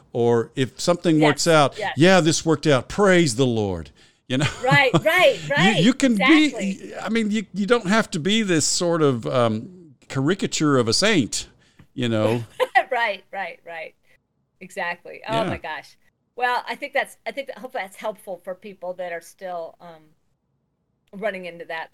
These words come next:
Speaker 2: frequently. I've, I've been running into it quite a bit. I have some families that I clearly have been, I have a church right now that has people from many, many different backgrounds. And so I hear that still coming out from time to time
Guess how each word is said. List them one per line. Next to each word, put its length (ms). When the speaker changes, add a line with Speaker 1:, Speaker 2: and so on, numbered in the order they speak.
Speaker 2:
frequently. 440
I've, 220
I've 100
been 140
running 280
into 280
it 220
quite 180
a 40
bit. 180
I 40
have 380
some 160
families 680
that 240
I 100
clearly 600
have 180
been, 220
I 60
have 100
a 60
church 360
right 180
now 240
that 160
has 420
people 340
from 240
many, 240
many 220
different 260
backgrounds. 640
And 140
so 300
I 80
hear 540
that 260
still 380
coming 400
out 240
from 160
time 320
to 100
time 560